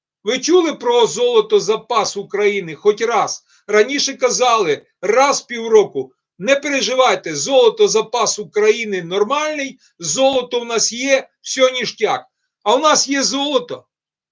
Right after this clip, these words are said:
От хто казав, ви чули, що кожна валюта світа забезпечена драгметалом, да? В Форт Ноксі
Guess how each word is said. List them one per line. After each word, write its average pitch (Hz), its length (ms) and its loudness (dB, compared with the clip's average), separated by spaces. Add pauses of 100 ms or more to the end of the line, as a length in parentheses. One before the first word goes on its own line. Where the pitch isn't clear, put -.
(200)
От 240 180 0
хто 349 320 -2
казав, 220 420 2
ви 214 140 -8
чули, 339 380 0
що 196 340 -2 (920)
кожна 302 380 0
валюта 277 440 0
світа 277 460 -2
забезпечена 214 1000 -2
драгметалом, 208 1160 -2
да? 247 200 2 (280)
В - 120 -18
Форт 277 360 0
Ноксі 214 720 -4